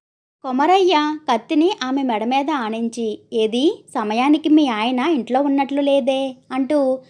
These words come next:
మరుగుజ్జు భార్య చేత ఇంట్లో ఉన్న డబ్బు, నగలు మూట కట్టించాడు.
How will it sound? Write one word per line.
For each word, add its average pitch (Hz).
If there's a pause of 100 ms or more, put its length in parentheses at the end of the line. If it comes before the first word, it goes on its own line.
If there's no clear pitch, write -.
(360)
మరుగుజ్జు 277
భార్య 254
చేత 247 (340)
ఇంట్లో 269
ఉన్న 269
డబ్బు, 220
నగలు 220
మూట 320
కట్టించాడు. 247